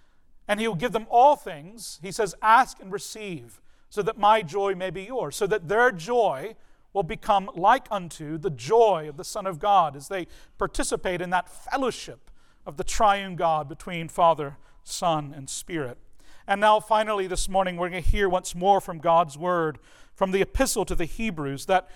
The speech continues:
great epistle of the ascension and intercession of our Lord Jesus Christ. Particularly this morning, we'll hear from chapter seven, verses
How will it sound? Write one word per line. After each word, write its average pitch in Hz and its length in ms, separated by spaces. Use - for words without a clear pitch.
great 214 420
epistle 170 640
of 185 220
the 185 160
ascension 180 720
and 185 160
intercession - 880
of 180 120
our 190 120
Lord 185 280
Jesus 165 320
Christ. 160 400
Particularly 185 560
this 156 200
morning, 170 360
we'll 190 100
hear 185 220
from 170 160
chapter 185 400
seven, 160 400
verses 156 480